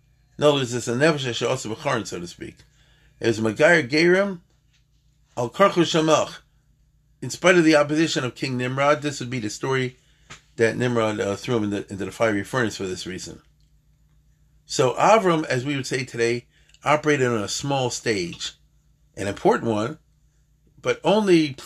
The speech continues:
in Ur Kasdim, in those places. Not in China, not in India, you know what I mean, not in Africa,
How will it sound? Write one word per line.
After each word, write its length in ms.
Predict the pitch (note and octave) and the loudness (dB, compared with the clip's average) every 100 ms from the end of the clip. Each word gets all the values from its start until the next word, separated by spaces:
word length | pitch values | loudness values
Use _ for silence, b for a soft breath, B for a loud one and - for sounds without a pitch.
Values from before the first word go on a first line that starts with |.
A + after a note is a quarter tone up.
| - _ _ _ _ _ | -20 _ _ _ _ _
in 240 | C#3+ D3 C#3 | -2 0 2
Ur 120 | D#3 | 0
Kasdim, 520 | D#3 E3+ D#3 - G#2 | 0 -4 -4 -4 -8
in 80 | F#2+ | -6
those 220 | B2+ C3+ | -4 -4
places. 560 | - F2+ D#2+ - D2+ - _ _ _ _ _ _ _ _ - | -6 -8 -8 -14 -18 -20 _ _ _ _ _ _ _ _ 4
Not 180 | D#3 F#3 | 4 6
in 120 | A#2+ | 2
China, 480 | - A#2+ A#2+ B2+ C3 | 2 2 2 0 -2
not 220 | C3 D#3 | 0 0
in 140 | C#3 | 0
India, 380 | A#2+ A2+ A#2 A#2+ | 0 0 0 2
you 160 | C3 D#3+ | 2 0
know 60 | |
what 80 | A#2+ | 0
I 40 | |
mean, 140 | A2+ A#2+ | -2 -2
not 200 | A#2 C3 | -2 -2
in 80 | G#2+ | -4
Africa, 540 | G#2+ G#2+ A#2 A#2+ | -4 -6 -4 -2